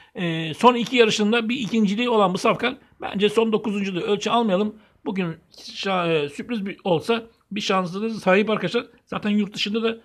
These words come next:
e, dördüncü sırada gö-, verilen bir safkan. Yani demek ki, e, bugün kuponlara yazacağız. En azından performans olarak, e, biraz bu grupta farklı olduğu için. Ve son olarak da beş nolu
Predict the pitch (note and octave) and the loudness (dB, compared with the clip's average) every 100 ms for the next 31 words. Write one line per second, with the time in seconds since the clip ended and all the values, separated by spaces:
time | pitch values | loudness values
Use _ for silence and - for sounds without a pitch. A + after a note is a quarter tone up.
0 | _ _ F3 C#3+ C#3 C3 D3+ D3 E3+ A3 | _ _ -8 -6 -6 2 4 4 2 2
1 | A3 G#3+ G3 F#3 D#3 E3+ G#3+ A3 G3+ E3 | 2 4 2 2 2 2 2 2 0 0
2 | A3+ B3 - _ _ - F3 D#3+ E3 G#3 | 0 -4 -8 _ _ -10 -4 -2 2 0
3 | F#3 A3 A3+ - F3+ D#3+ F#3 F3+ D#3+ - | 0 -2 -4 -4 -4 -4 -4 -8 -10 -6
4 | F#3 F#3 A3 F#3+ G#3+ A3 - F#3+ D#3+ G3 | -4 0 2 2 2 0 -2 -4 -4 -4
5 | F3 D#3+ F#3 F#3+ F#3+ F#3 E3+ G#3 - _ | -4 -4 -4 -4 -4 -2 -2 -2 -4 _
6 | _ _ E3 C#3 E3 G#3 D#3+ F#3+ F3 E3 | _ _ -12 -8 -4 -2 0 0 2 2
7 | G#3+ A3 - E3 D#3+ F#3 F#3+ F#3 F#3 D#3 | 0 -4 -4 -6 -4 0 0 0 -6 -4
8 | E3 D3 C3 - _ _ - B3+ B3 G3 | -4 -6 -10 -14 _ _ -2 4 4 4
9 | A3+ F#3+ B3 A#3 - F#3+ G3+ A#3 | 2 0 0 0 0 2 2 2